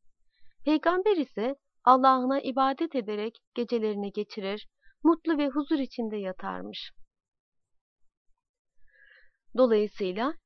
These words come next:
ikisi arasındaki farka bakın. Kime zararı var?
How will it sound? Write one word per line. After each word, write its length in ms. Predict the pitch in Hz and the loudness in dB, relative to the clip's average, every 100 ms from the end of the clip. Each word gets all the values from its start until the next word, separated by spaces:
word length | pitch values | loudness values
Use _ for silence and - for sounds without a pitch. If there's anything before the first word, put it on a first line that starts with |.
| _ | _
ikisi 280 | 294 - 415 | -8 -2 0
arasındaki 560 | 359 320 - 302 285 269 | 2 0 0 0 0 0
farka 420 | 233 220 262 214 | 0 0 -2 -4
bakın. 360 | 190 - 185 - _ - - | -6 -8 -12 -14 _ -20 -6
Kime 260 | - 277 339 | 2 2 2
zararı 500 | 262 214 196 190 190 | 0 -2 -4 -6 -2
var? 200 | 202 | -2